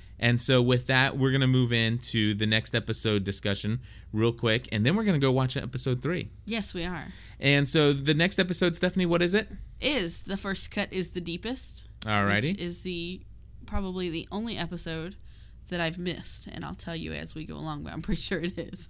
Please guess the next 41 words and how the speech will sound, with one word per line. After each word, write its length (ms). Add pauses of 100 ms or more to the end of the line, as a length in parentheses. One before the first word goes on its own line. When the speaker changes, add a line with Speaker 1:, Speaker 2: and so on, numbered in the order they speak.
Speaker 1:
Okay. 480 (200)
Speaker 2:
Um, 560 (180)
Speaker 1:
It 120
Speaker 2:
again 180
Speaker 1:
aired 680 (100)
originally 480
on, 340
uh, 300
April 280
third, 320
two 160
thousand 380
five, 320
and 80
it 80
was 140
dire-, 320 (260)
also 320
directed 400
by 160 (160)
Peter 240
Horton, 400 (400)
and 220
it 80
was, 200
again, 340
also 380
written 340
by 240
Shonda, 500
Shonda 400
Rhimes. 360
Stephanie, 360
tell 200
us 160 (300)
what 200
Wikipedia 560
says 260
about 220
this, 320
uh, 300